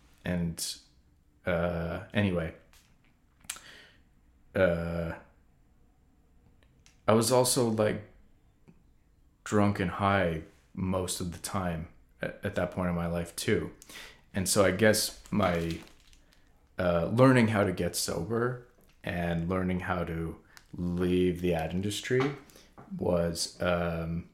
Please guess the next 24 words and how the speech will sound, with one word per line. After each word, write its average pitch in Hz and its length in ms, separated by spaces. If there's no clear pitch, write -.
those 117 200
things 110 240
happened 90 440
really 87 580
at - 100
the - 60
same - 240
time. - 240
My 98 180
way 110 260
out 120 200
of 107 120
that 95 220
was - 200
through, 82 680
I 90 40
was 87 120
like, 85 140
"Okay," 92 480
'cause 87 240
I 87 80
still 98 640
felt 95 260
like 87 460